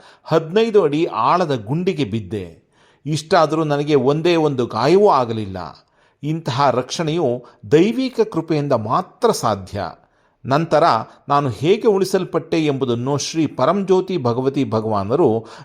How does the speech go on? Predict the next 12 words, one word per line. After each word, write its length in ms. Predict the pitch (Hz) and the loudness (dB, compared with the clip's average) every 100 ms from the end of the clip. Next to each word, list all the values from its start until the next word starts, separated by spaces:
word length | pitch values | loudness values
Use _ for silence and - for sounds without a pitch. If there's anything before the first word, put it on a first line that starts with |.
| 123 | -6
ದೃಶ್ಯದ 420 | 139 196 - 262 247 | 0 0 0 2 2
ಮೂಲಕ 420 | 147 123 104 127 | 2 2 0 -2
ನನಗೆ 380 | 131 107 127 180 | -2 -2 -4 2
ತೋರಿಸಿದರು. 840 | 214 214 - 120 98 87 - _ _ _ _ _ 120 | 4 4 2 -6 -8 -12 -16 _ _ _ _ _ -2
ವಿದ್ಯುತ್ 420 | 160 139 180 180 | -2 0 -4 0
ತಂತಿಯನ್ನು 600 | 165 156 151 143 156 196 | 0 0 -2 -2 -2 -2
ಶ್ರೀ 400 | - - 170 117 | -4 -2 -2 0
ಭಗವಾನರು 520 | 110 123 147 147 135 | 0 2 2 2 -2
ಹಿಡಿದುಕೊಂಡು 920 | 104 117 120 120 110 104 131 240 - - - - | -2 -4 -4 -6 -6 0 2 2 0 -14 -20 -4
ನನಗೆ 320 | 135 190 160 | -2 0 -2
ಕವಚವಾಗಿ 760 | 135 147 180 262 247 190 151 123 | -2 0 0 2 4 4 2 -2
ನಿಂತು 520 | 143 165 165 123 120 | -4 -4 -2 0 -2